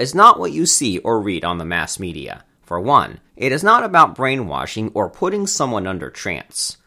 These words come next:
Real mind control is about making someone do something you want, and yet she thinks she's doing it out of her free will. In your case,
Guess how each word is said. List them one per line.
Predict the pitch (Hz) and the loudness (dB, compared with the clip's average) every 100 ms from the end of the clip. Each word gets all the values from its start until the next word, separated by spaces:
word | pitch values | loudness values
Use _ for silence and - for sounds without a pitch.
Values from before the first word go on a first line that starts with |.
| _ _ - | _ _ 6
Real | 170 247 | 6 8
mind | 220 147 127 | 4 0 -2
control | 120 90 - 78 - | -6 -10 -8 -6 -4
is | 110 104 | -4 -2
about | 90 73 | 0 0
making | 101 127 208 208 202 | -2 -4 -4 -4 -2
someone | 143 127 123 127 143 | 0 0 0 -2 -4
do | - 101 110 | -2 -2 -2
something | - 113 101 76 80 | -4 -4 -4 -6 -8
you | 85 90 | -6 -6
want, | 85 73 - - - _ - | -4 -6 -10 -18 -20 _ -4
and | 104 | -4
yet | 92 - | -4 -4
she | - 165 233 | -4 -2 -2
thinks | 196 185 - | -2 -2 -2
she's | 160 147 | -2 -2
doing | 233 165 87 | 2 2 2
it | 92 - | -2 -2
out | 95 107 | 0 0
of | 113 | -2
her | 92 87 | -4 -6
free | - 101 87 | -6 -8 -6
will. | 87 78 - - _ _ _ - | -4 -6 -8 -16 _ _ _ -6
In | 107 120 | -2 2
your | 156 | 0
case, | - 71 - - - | -2 -10 -6 -6 -6